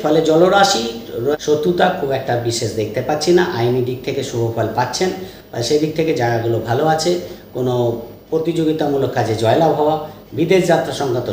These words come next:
শুভ ফল পাওয়া, এই জায়গাগুলো কিন্তু আপনারা ভালো পাবেন। কিছু ট্রিটমেন্টের জন্য কিছু খরচ বাড়তে পারে, কিন্তু সেটা অবশ্যই পজিটিভ ফলই দেবে, ভয়ের কোনো ব্যাপার নেই। ফলে সেদিক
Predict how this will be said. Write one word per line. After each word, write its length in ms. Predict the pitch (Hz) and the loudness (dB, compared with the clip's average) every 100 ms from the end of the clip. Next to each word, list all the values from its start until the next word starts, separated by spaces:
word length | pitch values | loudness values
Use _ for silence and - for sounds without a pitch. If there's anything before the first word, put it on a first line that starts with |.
| - | -2
শুভ 140 | 135 151 | 0 4
ফল 120 | 165 151 | 4 2
পাওয়া, 200 | 151 151 151 - - - 180 | 2 0 0 -6 -14 -2 2
এই 60 | 196 | 4
জায়গাগুলো 320 | 190 185 175 160 | 4 2 0 0
কিন্তু 160 | 151 160 | -2 -2
আপনারা 240 | 120 120 175 175 | -2 -2 -4 -2
ভালো 160 | 113 - | -4 -2
পাবেন। 180 | 87 92 180 | -4 -2 0
কিছু 140 | 220 214 - - | -2 -4 -10 -10
ট্রিটমেন্টের 540 | 214 208 208 226 226 214 | -6 -4 -2 0 0 2
জন্য 120 | 208 202 | 2 2
কিছু 140 | 180 170 - | 0 -2 -2
খরচ 280 | 151 180 - - | 0 2 0 0
বাড়তে 240 | 120 - 110 | -2 -2 -2
পারে, 140 | 135 175 165 | -2 0 -2
কিন্তু 160 | 127 - | -4 -4
সেটা 180 | 117 113 104 | -4 -2 -2
অবশ্যই 360 | 120 - 180 208 - - 139 | -2 -2 -2 -4 -10 -12 -6
পজিটিভ 340 | 143 147 127 - | -4 -2 -4 -4
ফলই 200 | 104 90 - | -4 -4 -4
দেবে, 140 | - - - - | -10 -16 -16 -4
ভয়ের 220 | 135 135 | -2 0
কোনো 140 | 135 127 107 | -2 -2 -2
ব্যাপার 240 | 110 156 175 | 0 2 4
নেই। 120 | 196 - - - - | 2 -2 -10 -18 -12
ফলে 220 | 117 113 107 104 - - - | -4 0 0 -2 -8 -16 -10
সেদিক 260 | 175 180 | -4 -2